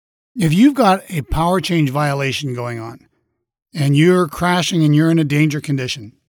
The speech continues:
this is the time to start really observing, questioning, and drawing up a list of what was previously successful. Not to go around saying, "Well, you know, I think it's this, or I think it's that," or,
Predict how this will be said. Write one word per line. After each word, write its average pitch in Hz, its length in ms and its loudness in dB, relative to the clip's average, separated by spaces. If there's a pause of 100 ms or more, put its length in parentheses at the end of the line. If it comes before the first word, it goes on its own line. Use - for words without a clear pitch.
(540)
this 190 240 2
is 233 140 0
the 220 80 0
time 180 380 2
to 156 80 -2
start 151 340 -2
really 160 560 0 (200)
observing, 196 880 2 (120)
questioning, 175 840 -2
and 135 220 -6
drawing 160 340 2
up 156 160 -2
a 151 40 -8
list 139 280 -6
of 131 100 -10
what 151 140 -8
was 135 300 -10 (600)
previously 180 480 -2
successful. 175 640 -4 (320)
Not 196 280 4
to 226 80 -4
go 214 160 4
around 202 380 4
saying, 165 280 -2
"Well, 151 360 0
you 156 120 0
know, 165 180 4
I 151 60 4
think 220 160 -2
it's - 140 -4
this, 190 260 -2
or 143 60 -6
I 135 60 -6
think 190 160 -6
it's 165 140 -6
that," 180 320 -2
or, 127 140 -4